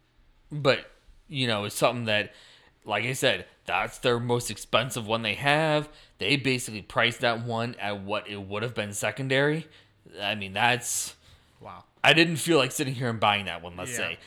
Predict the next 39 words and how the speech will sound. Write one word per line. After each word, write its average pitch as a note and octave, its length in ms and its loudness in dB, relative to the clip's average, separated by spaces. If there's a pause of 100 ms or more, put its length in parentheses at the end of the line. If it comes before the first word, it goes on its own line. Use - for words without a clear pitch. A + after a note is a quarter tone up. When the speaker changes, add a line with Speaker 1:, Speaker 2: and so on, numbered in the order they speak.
Speaker 1:
I - 80 0
didn't D3+ 120 2
Speaker 2:
Whistle F3 180 4
Pig F3+ 60 8
Speaker 1:
feel D#3 60 6
Speaker 2:
is C3+ 80 -2
a C3+ 60 -4
very B2 300 -2
pricey A2+ 420 -8
brand. G2+ 460 -12 (200)
Speaker 1:
Yeah, E3+ 340 6 (160)
yeah. A2+ 400 4
I B2 120 4
didn't D3+ 260 2
feel D#3+ 180 0
like B2+ 160 0
dropping A#2 320 2
eight G#2+ 220 -4
hundred A2+ 300 -4
bucks G2+ 280 -2
on G2+ 80 -4
a F#2+ 80 -6
bottle F#2 320 -2
of, F2+ 120 -8
uh, E2+ 200 -6 (320)
rye F#2+ 300 2
from F2 200 -8
them E2 240 -10 (220)
for D3 100 -2
the C#3 80 -2
Speaker 2:
No. - 20 -4
Speaker 1:
Boss A2 280 8
Hog. E2+ 300 0 (280)
<laughs> - 240 -20
Speaker 2:
Not C#3 460 -4
worth F#2+ 180 -12
it. C#3 680 -6
<laughs> C3 100 -8
But G3 360 2